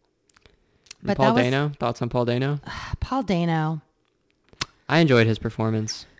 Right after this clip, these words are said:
Speaker 2: I think
Speaker 1: I did too. I did too.
Speaker 2: he really plays just, I saw in the inter-, like, the interview with Spielberg where he said Paul Dano just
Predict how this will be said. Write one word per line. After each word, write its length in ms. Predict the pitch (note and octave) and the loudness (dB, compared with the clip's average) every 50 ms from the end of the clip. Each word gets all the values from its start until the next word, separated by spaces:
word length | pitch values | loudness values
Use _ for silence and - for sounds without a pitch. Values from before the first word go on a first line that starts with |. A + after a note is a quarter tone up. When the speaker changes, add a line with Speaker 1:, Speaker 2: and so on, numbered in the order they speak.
| _ _ - - _ - - - - - - - | _ _ -20 -20 _ -20 -18 -18 -20 -16 -6 -4
Speaker 2:
I 80 | - - | -2 -2
think 200 | - - E3 - | 0 2 4 6
Speaker 1:
I 60 | A#3+ | 6
did 180 | A3+ A#3+ - - | 6 4 2 2
too. 280 | - G#3 F3+ D3+ C#3 - | 2 2 2 2 2 0
I 60 | D3+ F#3 | 0 0
did 140 | A#3+ B3+ - | 0 0 2
too. 200 | - F#3 F3 F3 | 2 2 2 2
Speaker 2:
he 160 | C#3+ C3 C3+ | 0 -2 0
really 220 | C3+ D3+ D#3+ C#3+ | 0 2 2 2
plays 400 | C3+ - C3 A#2+ A#2+ A#2 A2 - | 2 2 2 4 4 2 0 -4
just, 420 | - - - A#2 A2+ - - - - - - - - - - - _ _ _ _ _ _ - | -10 -8 -8 -8 -8 -8 -14 -18 -20 -20 -20 -20 -20 -20 -20 -20 _ _ _ _ _ _ -8
I 60 | C#3 | -6
saw 240 | C#3 - F3+ E3+ D3+ | -2 0 2 2 2
in 80 | C3+ | 2
the 120 | A#2+ A2+ A2 | 0 0 0
inter-, 260 | A#2+ A#2+ A#2 A2 - - | 0 0 0 -2 -2 -2
like, 440 | A#2 A2+ G#2+ G#2 - - - - _ _ - - | 0 0 0 -2 -4 -10 -20 -20 _ _ -12 -6
the 180 | A#2 B2+ A#2 | -2 0 2
interview 280 | A2+ A2+ A#2 A2+ A#2 A2+ | 2 2 2 2 0 0
with 100 | A2 A2 | 0 -2
Spielberg 440 | - - A#2+ A2+ A2+ A2 A2 G#2+ G#2+ | -4 -2 -2 0 0 0 0 -2 -2
where 140 | A2 A2 A2 | -2 -2 -2
he 140 | A2 A2+ | -2 -4
said 500 | G#2+ - - A2 G#2+ G#2+ G#2+ G#2+ G2+ G#2+ - _ _ _ _ _ _ _ _ _ _ _ _ - | -4 -4 -4 -4 -2 -2 -2 -4 -6 -8 -14 _ _ _ _ _ _ _ _ _ _ _ _ -6
Paul 160 | - A#2+ A#2 | -2 -2 0
Dano 400 | G#2+ G#2+ G#2+ A2 A2 A2 A2 G#2+ | 2 2 2 2 2 0 0 0
just 560 | G#2 G#2+ A2 G#2+ G#2 - - - - - - | 0 0 0 -2 -2 -4 -10 -16 -18 -20 -20